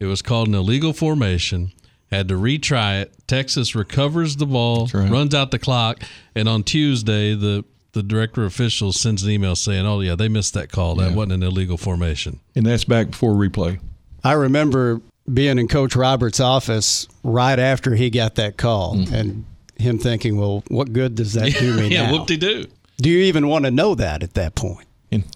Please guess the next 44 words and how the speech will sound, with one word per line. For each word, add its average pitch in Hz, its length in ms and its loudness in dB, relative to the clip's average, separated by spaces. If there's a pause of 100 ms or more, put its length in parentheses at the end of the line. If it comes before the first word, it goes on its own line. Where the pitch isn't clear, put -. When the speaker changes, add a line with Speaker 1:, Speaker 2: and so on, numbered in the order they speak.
(120)
Speaker 2:
something 120 400 2
else 110 200 2
I - 20 2
remember 98 300 4
about 90 100 0
that - 160 -2
game, 95 300 4
of 98 80 2
course, 98 300 -2 (140)
you 107 100 -2
know, 98 120 2
it 104 40 2
was 101 100 0
my 104 180 2
first 107 300 0
game, 101 400 4
and, 87 120 4
uh, 82 220 2 (260)
Jeff 107 280 0
Blake, 110 340 2
who's 92 240 -2 (240)
coaching 110 340 0
over 98 160 2
at - 60 0
Walnut 101 260 2
Ridge 104 300 2
now, 95 340 0 (380)
you 101 80 -8
know, 90 160 -4
he 98 140 2
was 107 80 2
a 98 60 0
walk-on 104 560 2
from 87 280 0
Greene 107 280 4
County 110 300 2
Tech. 123 540 0 (160)
Speaker 1:
The 147 160 0
Greene 123 240 0
County 82 300 -6
Tech. 71 300 -16
Speaker 2:
Yeah, 98 340 0 (200)
the 107 160 0
Tech. 90 360 -6